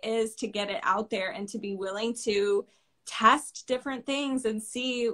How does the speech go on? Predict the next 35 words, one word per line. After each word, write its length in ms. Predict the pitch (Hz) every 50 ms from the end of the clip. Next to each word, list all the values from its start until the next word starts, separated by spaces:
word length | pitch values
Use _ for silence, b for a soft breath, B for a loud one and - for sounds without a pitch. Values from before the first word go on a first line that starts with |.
| - -
how 220 | 220 226 226 240
your 160 | 247 254 240 240
audience 340 | 240 240 247 247 254 -
reacts 320 | 247 233 240 247 247 - -
to 60 | 240
certain 280 | 233 - 240 208 - 220
things, 360 | - 220 214 208 202 202 202 -
right? 280 | 202 214 233 247 -
Like, 240 | - 220 226 - - b b b b b b
so 520 | b - 269 254 240 240 240 233 220 - - -
that 220 | 226 240 233 277 302
was 140 | 302 277 269
a 40 |
big 200 | 233 240 233 220
lesson 340 | 220 214 214 220 - 226 214
for 100 | - 214
me, 160 | 208 208 208
is, 120 | 208 202 202
like, 200 | 190 185 - _ -
one 580 | 208 190 208 233 247 269 277 277 269 269 262
coach 520 | - - - 202 196 175 - - - - - - -
that 160 | 208 208 196
I'm 80 | 190 190
gonna 160 | 190 185 180
work 200 | 180 180 170 -
with, 240 | - 165 - - - -
one, 640 | 208 214 220 233 240 240 240 247 254 247 254 262 b b b b b b b -
you 140 | 233 233
know, 420 | 220 196 190 185 185 175 - - - _ _ _ -
m-, 220 | 226 226 226 226 -
marketing 440 | 226 226 214 220 - 240 220 214 208
channel 320 | - 226 202 196 196 196
I'm 140 | 196 196 196
gonna 220 | 202 196 190 190 190
really 500 | 202 202 214 214 208 202 190 190 185